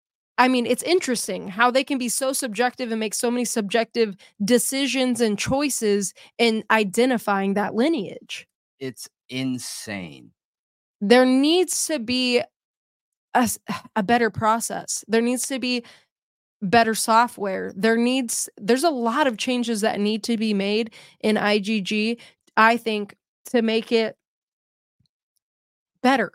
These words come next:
Speaker 1: and
Speaker 2: Yeah.
Speaker 1: safer and
Speaker 2: just more reliable.
Speaker 1: More
Speaker 2: That's the,
Speaker 1: reliable.
Speaker 2: that's the
Speaker 1: Yeah.
Speaker 2: big issue here.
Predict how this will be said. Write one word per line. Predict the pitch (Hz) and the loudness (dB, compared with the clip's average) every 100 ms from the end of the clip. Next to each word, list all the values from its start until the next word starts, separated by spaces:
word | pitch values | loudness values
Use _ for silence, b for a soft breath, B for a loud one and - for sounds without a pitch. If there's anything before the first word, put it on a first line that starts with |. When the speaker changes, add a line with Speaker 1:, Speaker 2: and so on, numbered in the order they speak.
| _ _ _ - | _ _ _ 0
Speaker 1:
and | 247 226 | 2 2
Speaker 2:
Yeah. | 214 | -2
Speaker 1:
safer | - - 269 277 - 202 180 - | -4 -2 -2 -4 -4 -4 -4 -4
and | 240 233 220 214 - b b _ _ _ _ _ _ _ _ _ _ - | 2 4 4 0 -4 b b _ _ _ _ _ _ _ _ _ _ -4
Speaker 2:
just | 190 180 | -2 2
more | 185 226 262 | 4 4 2
reliable. | 226 151 151 196 220 170 | 0 0 2 2 2 2
Speaker 1:
More | 220 269 302 | 4 6 6
Speaker 2:
That's | - | 6
the, | |
Speaker 1:
reliable. | 269 226 226 220 202 170 147 151 | 6 4 4 2 -2 -8 -6 -4
Speaker 2:
that's | 226 - | -4 -6
the | - 220 | -4 2
Speaker 1:
Yeah. | 226 196 - | 2 2 -2
Speaker 2:
big | 214 | -6
issue | - 147 120 | -8 -8 -10
here. | 113 104 90 | -8 -6 -6